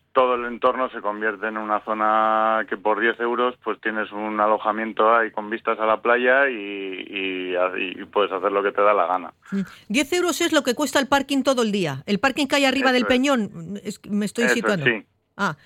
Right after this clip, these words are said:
Speaker 1: Sí.
Speaker 2: Pero allí no hay una barrera como hay, fíjate, en Gorliz, el, el, el aparcamiento grande de, de Gorliz, eh,
Speaker 1: Mm.
Speaker 2: ah, eh, pusieron una barrera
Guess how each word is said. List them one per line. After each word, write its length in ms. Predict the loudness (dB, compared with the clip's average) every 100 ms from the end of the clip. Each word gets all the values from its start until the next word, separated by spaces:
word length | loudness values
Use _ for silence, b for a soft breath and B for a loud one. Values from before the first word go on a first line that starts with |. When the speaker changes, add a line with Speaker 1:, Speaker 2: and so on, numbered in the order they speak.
| B
Speaker 1:
Sí. 80 | -8 -8 -14 _ _
Speaker 2:
Pero 320 | 2 4 4
allí 400 | 2 0 2 0 0
no 160 | 0 2
hay 120 | 2
una 220 | 2 2
barrera 480 | 2 0 0 0 0
como 240 | 0 0
hay, 140 | 0 -2
fíjate, 320 | -4 -2 0
en 100 | 2
Gorliz, 520 | 2 2 -2 -4 _ _
el, 400 | -6 -4 -4 -4
el, 220 | -4 -4 -2
el 140 | -2
aparcamiento 600 | 0 0 2 2 4 4
grande 360 | 4 4 2 2
de, 180 | 2 2
de 140 | 0
Gorliz, 480 | 2 2 0 -6 _ b b b b b
eh, 280 | -2 0 -2
Speaker 1:
Mm. 120 | 0
Speaker 2:
ah, 180 | 0 0 0
eh, 200 | 0 0 -4 -6
pusieron 420 | -2 2 2 2
una 220 | 2 2
barrera 560 | 2 2 2 2 0